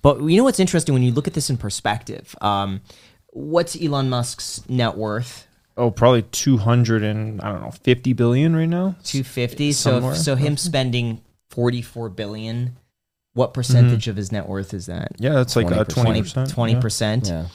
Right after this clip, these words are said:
Speaker 1: So it's the equivalent of someone worth a million dollars spending two hundred grand on, like, a down payment on something.
Speaker 3: Right.
Speaker 1: Or
Speaker 3: Yeah.
Speaker 1: someone with,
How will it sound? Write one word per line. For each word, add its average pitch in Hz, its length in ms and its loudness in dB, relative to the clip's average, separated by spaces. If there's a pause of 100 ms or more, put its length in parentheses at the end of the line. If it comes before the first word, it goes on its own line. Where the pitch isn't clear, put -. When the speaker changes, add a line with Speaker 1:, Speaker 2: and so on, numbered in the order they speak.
(180)
Speaker 1:
So - 200 4
it's - 160 -2
the 147 120 2
equivalent 139 520 0
of 120 100 -6
someone 123 320 0
worth 110 420 -4
a 123 60 -2
million 120 340 6
dollars 104 260 0
spending 98 200 -8
two 107 100 -10
hundred 92 160 -6
grand 95 440 -10
on, 92 140 -8
like, 92 140 -4
a 95 40 -2
down 92 220 0
payment 90 340 -6
on - 120 -10
something. - 360 -4
Speaker 3:
Right. 85 340 2
Speaker 1:
Or - 40 0
Speaker 3:
Yeah. 139 40 4
Speaker 1:
someone 156 420 4
with, 135 380 0